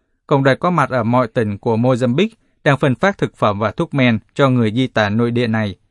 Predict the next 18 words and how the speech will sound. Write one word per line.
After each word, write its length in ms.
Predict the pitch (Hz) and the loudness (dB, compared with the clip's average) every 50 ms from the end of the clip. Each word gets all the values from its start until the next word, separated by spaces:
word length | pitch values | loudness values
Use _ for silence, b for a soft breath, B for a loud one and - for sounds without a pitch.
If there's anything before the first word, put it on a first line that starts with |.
| _ - | _ -2
Chỉ 140 | - 139 131 | 0 0 2
khoảng 300 | - - 127 123 131 143 | 4 4 2 4 4 2
mười 120 | 135 127 | 2 2
phần 200 | - 143 131 120 | 2 0 -2 0
trăm 200 | - 143 131 127 | 2 0 0 0
trong 160 | - 147 131 | 0 -2 -2
số 180 | - - 156 147 | 0 0 0 2
đó 240 | 131 120 123 156 175 | 4 4 2 2 0
đang 200 | 160 147 143 120 | 0 -2 0 -2
ở 80 | 110 | -2
trong 200 | 104 - 139 120 | -4 -4 -4 -4
các 200 | - 185 180 - | -2 -4 -4 -2
trại 160 | - 143 123 | -2 -2 -2
tị 160 | 110 - 131 113 | -2 -2 -2 0
nạn 280 | 113 120 120 117 110 | 0 0 0 -2 -4
của 180 | - - 110 104 | -4 -4 -4 -4
chính 180 | - 127 - | -2 -4 -4
phủ. 380 | - - - 107 104 104 110 | -2 0 0 0 0 0 -4